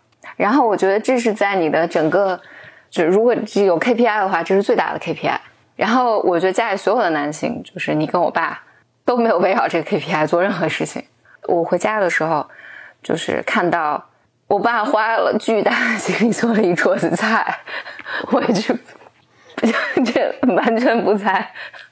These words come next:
主要K P I上。家里可能我唯一期待的就是那个，呃，暖奶器，我，我现在有点忘了那个时候情况，比如说，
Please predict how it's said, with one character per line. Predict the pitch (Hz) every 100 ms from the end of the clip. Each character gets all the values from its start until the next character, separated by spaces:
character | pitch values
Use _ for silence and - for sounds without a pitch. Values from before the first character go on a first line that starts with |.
| -
主 | - - 254
要 | - 208
K | - 208
P | 190 190
I | 160 233 180
上。 | - - - - _ _ - - - - - -
家 | - 220 240
里 | 233 160 156
可 | -
能 | 160 180
我 | 175
唯 | 156 160
一 | 190
期 | - 208
待 | 190
的 | 170
就 | 165
是 | 156 156
那 | 156
个， | - - - - - - - -
呃， | 165 143
暖 | 170 185
奶 | 196
器， | 143 - 220 170 - _ _
我， | - -
我 | 180 151
现 | 185 226
在 |
有 |
点 | 208 147
忘 | 185 165
了 |
那 | 175
个 | 170
时 |
候 | 170
情 | 156 165
况， | 180 143
比 | 143
如 |
说， | 151 156